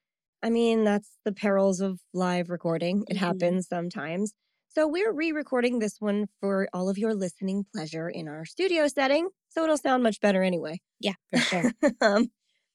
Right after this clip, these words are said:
Speaker 1: so if you were in the audience on Mischief Night and you notice a few little differences, that's simply because some things work in a live setting and they don't really work when you're not in front of people.
Speaker 2: Yeah.
Speaker 1: Um, and some things don't work at all.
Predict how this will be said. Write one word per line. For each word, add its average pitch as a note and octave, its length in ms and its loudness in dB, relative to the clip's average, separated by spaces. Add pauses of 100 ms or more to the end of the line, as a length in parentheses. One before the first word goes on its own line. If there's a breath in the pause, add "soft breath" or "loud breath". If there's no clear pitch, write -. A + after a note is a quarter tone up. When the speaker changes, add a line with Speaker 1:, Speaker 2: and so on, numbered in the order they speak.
(220)
Speaker 1:
so D4+ 160 4
if D4+ 120 -2
you D4+ 120 2
were E4 280 6
in D#4 240 4
the D#4 120 2
audience D4+ 520 2
on D4+ 160 4
Mischief D4+ 320 -4
Night D#4+ 220 4
and G#3+ 120 2
you G#3+ 80 0
notice B3 300 4
a C#4+ 60 -6
few C4+ 220 -4
little C#4+ 160 2
differences, G#3+ 680 0
that's B3+ 220 -2
simply C4 240 0
because A#3 440 2 (360)
some D#4 200 4
things E4+ 320 2
work A3 420 4
in A#3+ 120 6
a A3 60 6
live F#3+ 380 4
setting G3+ 400 2
and G#3+ 100 4
they G#3 60 4
don't G3 200 4
really G3 220 2
work F#3 360 0
when F3+ 160 0
you're F3 100 0
not E3+ 280 -2
in F#3 140 0
front E3 220 -2
of D3+ 100 -10
people. E3 420 0 (220)
Speaker 2:
Yeah. F3 240 -12
Speaker 1:
Um, G#3 240 6
and G3 220 4
some G3 260 2
things G3 360 2 (420)
don't D#3+ 260 -4 (340 soft breath)
work G#3 220 4
at C4+ 60 6
all. G4 300 6